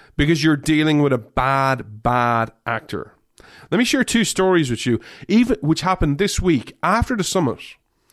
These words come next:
that shows how this guy is such a bad guy. The first story is, oh my God, I, I,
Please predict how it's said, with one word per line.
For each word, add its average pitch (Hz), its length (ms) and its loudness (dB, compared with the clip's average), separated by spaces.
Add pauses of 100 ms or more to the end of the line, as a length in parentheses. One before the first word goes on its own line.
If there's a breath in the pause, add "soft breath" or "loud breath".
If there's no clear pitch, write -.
(220 soft breath)
that 131 100 -4
shows 160 400 2
how 139 160 2
this 131 220 0
guy 139 160 2
is 120 160 -2
such - 180 -4
a 120 60 -2
bad 113 260 -4
guy. 92 300 -6 (1600 loud breath)
The 185 140 0
first 359 340 0
story 139 520 0 (500 soft breath)
is, 139 600 0 (120)
oh 160 120 0
my 135 120 0
God, 117 300 0
I, 156 340 -4
I, 185 100 -6